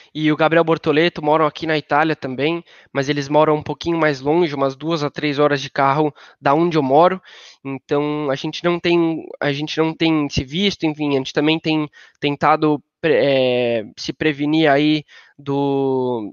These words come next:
enfim, o covid hoje em dia, cada dia é uma coisa nova, né? Mas, é, a gente aqui na Itália, a gente tá no código laranja, é, também não pode ficar trocando muito de cidade e tudo mais, então não tenho visto eles.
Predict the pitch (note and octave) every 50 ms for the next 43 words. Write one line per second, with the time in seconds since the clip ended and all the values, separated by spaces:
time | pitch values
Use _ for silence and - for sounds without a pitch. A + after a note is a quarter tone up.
0 | - - - - - - B2 A2 F#2+ F2 F#2+ - - - C#3+ C3 C3+ D#3 E3+ D#3+
1 | - D#3 D3+ D3 C3+ C#3+ C#3 C3 C3+ D3+ D#3 C#3+ - C#3 C#3 C#3+ C3+ C3+ C#3 C#3+
2 | D#3+ F3 F3 D#3 D3+ C#3+ C3 - D#3 C#3+ C#3 C3+ C3 B2+ B2 B2+ B2 C3 B2 C3+
3 | C3+ C3 A#2+ A#2+ B2+ B2+ B2+ C3 B2 - - - - - - - - - - _
4 | - C3 C#3 C3+ C3 C3 C3+ C#3+ E3 E3 - E3+ - - F#3+ F#3 F3+ F3 - -
5 | F3 E3 F3 E3+ E3+ E3 D3+ D3 D3+ E3 E3 - - - D#3 E3 D#3+ E3 E3 E3
6 | E3 E3 D#3+ D#3 D#3 D#3 D#3 D3+ C#3 C3+ C3 - _ - C#3+ D3 D3+ D3+ D#3 C#3+
7 | - D#3 D#3 D#3 D#3 D3+ D3 D3 C#3+ _ _ _ _ - D#3 D#3 D3+ D3+ D3+ D3+
8 | D#3+ F3+ G3 F#3+ F#3+ G#3+ G#3 - _ _ _ - - - - - _ _ _ -
9 | - - C3+ C3 A#2+ A2 A2+ A#2+ A#2+ A#2+ A#2+ A#2+ A#2 A2+ A#2 B2+ _ _ _ _
10 | - D3 C#3 C#3 D3 D3 D#3 E3 D#3 - D#3+ D#3+ D#3+ C#3+ C#3 - - - C#3+ -
11 | - C#3+ - - D#3+ D3+ D3 D3 D#3 D#3+ E3 - D#3+ C#3+ D3 - - C#3+ C3 D3+
12 | D#3 E3+ E3+ D#3+ D3 D3+ D3+ - D3+ C#3+ C#3+ C#3+ D3 D#3 E3 D3 D3 D3+ - D#3
13 | D#3 E3 E3+ D#3+ - E3 E3 E3+ D#3 C#3+ D#3+ E3 D#3 - - D#3 D3 D#3 E3+ F#3
14 | F#3+ G3 - -